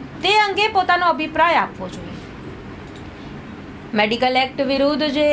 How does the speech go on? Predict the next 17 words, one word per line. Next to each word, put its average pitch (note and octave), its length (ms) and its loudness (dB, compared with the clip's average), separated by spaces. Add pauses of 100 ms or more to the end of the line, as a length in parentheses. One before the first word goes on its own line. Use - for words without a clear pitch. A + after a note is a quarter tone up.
(260)
જે B3 180 2
રીતની D4 300 -2
કાર્યવાહી C#4+ 460 4
હોય D4 220 4
છે, D#4 180 0
તેમાં D#4 260 2
કોઈ D4 220 4
પણ F4+ 340 2
પરિણીત E4+ 480 4
મહિલા, D#4+ 440 4
દુષ્કર્મ C4+ 500 -2
પીડિતા, B3+ 380 -2 (320)
દિવ્યાંગ F4+ 560 2
મહિલા G4 520 4
અને F#4 280 2
સગીર E4+ 500 2
છોકરીને E4+ 600 2